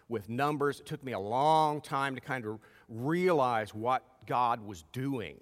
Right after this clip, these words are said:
in there. It's like I told you a couple weeks ago, it was just, it was just fairly recently that I learned this. Like,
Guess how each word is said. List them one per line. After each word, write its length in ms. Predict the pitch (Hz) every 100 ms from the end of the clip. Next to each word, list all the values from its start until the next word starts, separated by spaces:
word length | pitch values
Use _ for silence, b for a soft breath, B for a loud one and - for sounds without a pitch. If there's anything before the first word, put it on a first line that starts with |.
| _
in 160 | 113 104
there. 120 | 78
It's 100 | -
like 120 | 143
I 40 | 196
told 280 | 220 233
you 60 | 208
a 20 |
couple 240 | 156 180 151
weeks 180 | 185
ago, 60 | -
it 40 |
was 120 | 113 -
just, 220 | 240 - B B B
it 100 | 220
was 120 | 220
just 220 | 247 240 - _ - - -
fairly 360 | 294 370 247
recently 760 | 127 165 269 - 185 107 87 110 b b
that 100 | 170
I 140 | 185 180
learned 340 | 175 180 185
this. 280 | 277 220 -
Like, 120 | 160